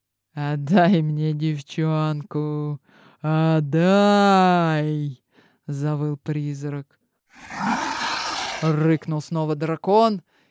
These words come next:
и вдруг захватил крылом президента и бросил к себе на спину. «Умница, чудик!» — хлопнул его по чешуйчатому боку Адриас. «Мы ещё поборемся!»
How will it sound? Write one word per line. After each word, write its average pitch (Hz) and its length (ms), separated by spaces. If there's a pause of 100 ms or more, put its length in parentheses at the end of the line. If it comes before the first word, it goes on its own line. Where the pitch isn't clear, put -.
(100)
и 156 80
вдруг 156 340
захватил 170 640
крылом 196 560
президента 185 1120 (400)
и 170 120
бросил 165 600
к - 60
себе 175 420
на 262 280
спину. 156 520 (560)
«Умница, 180 720
чудик!» — 190 840 (380)
хлопнул 156 560
его 156 240
по 151 140
чешуйчатому 156 720
боку 160 460
Адриас. 147 680
«Мы 208 240
ещё 170 420
поборемся!» 156 1160